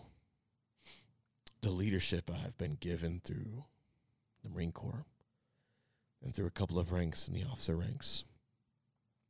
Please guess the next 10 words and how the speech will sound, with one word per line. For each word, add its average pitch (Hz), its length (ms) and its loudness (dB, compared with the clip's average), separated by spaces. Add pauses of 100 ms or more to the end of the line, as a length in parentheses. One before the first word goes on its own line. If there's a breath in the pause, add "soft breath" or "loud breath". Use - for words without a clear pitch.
(460)
of 87 280 2 (1040 loud breath)
real 98 220 4
stories, - 580 -2 (1080 soft breath)
real 95 180 8
failure, - 560 0 (760 loud breath)
real 95 200 2
compartmentalization, 82 1120 0
real 90 580 2 (2750)
stomach - 680 0 (840)
and 80 400 -2